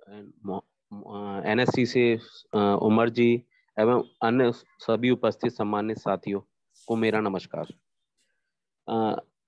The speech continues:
अ, गुप्ता जी ने काफी कुछ enlightenment डाला safety पे। जैसे आप six points की बात कर रहे हैं,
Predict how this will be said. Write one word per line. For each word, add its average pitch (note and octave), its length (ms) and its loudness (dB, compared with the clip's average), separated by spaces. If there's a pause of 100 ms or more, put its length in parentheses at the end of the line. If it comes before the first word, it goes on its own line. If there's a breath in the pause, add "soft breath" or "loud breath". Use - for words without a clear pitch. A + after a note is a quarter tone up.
(180)
अ, A2 1200 0
गुप्ता B2 320 2
जी C#3+ 100 4
ने D3 200 4
काफी C3+ 280 0
कुछ C#3 240 -2 (420 soft breath)
enlightenment G#2 560 -2
डाला G#2+ 400 2
safety A#2 440 -6
पे। A2+ 420 -2
जैसे B2+ 240 0
आप C#3+ 160 4
six C#3 200 -4
points C3 360 -4
की - 120 -8
बात A2+ 320 0
कर A#2+ 100 -2
रहे A2+ 200 -2
हैं, G#2+ 200 -10